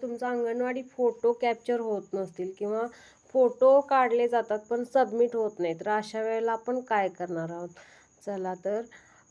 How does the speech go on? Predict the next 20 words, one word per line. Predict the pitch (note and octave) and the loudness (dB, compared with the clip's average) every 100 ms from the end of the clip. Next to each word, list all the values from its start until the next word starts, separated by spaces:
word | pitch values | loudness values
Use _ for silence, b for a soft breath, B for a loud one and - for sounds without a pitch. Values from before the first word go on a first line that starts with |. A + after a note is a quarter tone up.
| _ | _
पहिला | A#3+ A3+ A#3+ | 2 4 4
आपण | B3 B3 C4 C4 | 2 0 -2 2
जायचं | C4 B3 B3 C4 | 4 2 0 -2
पोषण | C4 B3+ A#3+ A3+ A#3 | 0 0 0 -4 -2
ट्रॅकरच्या, | A#3+ A#3+ A#3 A#3+ A3+ - B3 B3+ C4 - | 0 -2 -2 -4 -4 -6 -4 -2 -4 -4
अ, | G3 A3 G#3+ G#3+ G#3+ G#3+ - - - F2 G3 - b b | -2 0 0 0 0 -2 -4 -12 -16 -10 -8 -8 b b
आपण | A3+ B3+ B3+ | -8 -6 2
पोषण | C#4 B3+ B3 B3 | 2 4 0 -2
ट्रॅकरवर | B3+ C4 B3+ B3+ B3+ C4 C4+ C#4 | 0 0 0 0 0 2 4 2
आल्यावर | C#4 - A#3+ A3+ A3 A3+ A#3+ A#3+ | 0 2 6 6 4 2 0 -2
आपल्या | A#3+ A#3+ B3 | -4 -2 0
दैनंदिन | B3 B3 A#3 A3+ A#3 B3 | 2 4 2 2 0 0
मार्गदर्शन | A#3+ A3+ G#3+ A3 A3+ - A#3+ - | 0 -2 -2 -2 -4 -4 -4 -4
इथं | A#3 A3 A3 | -6 -4 -6
सुरू | A3+ A#3 G#3 | -4 -4 -4
गेलो | G3+ A3 F#3 D#3 D#3+ B B B _ - | 2 2 2 -4 -10 B B B _ -4
की | |
आपल्याला, | A3 A3+ A3+ A#3+ C4+ D4+ _ b _ - | -4 -2 0 2 0 -2 _ b _ -8
अं, | G3+ A3 G#3+ G#3+ - _ - | -2 0 0 0 -2 _ -4
असं | A#3+ C#4+ C#4+ | 2 6 6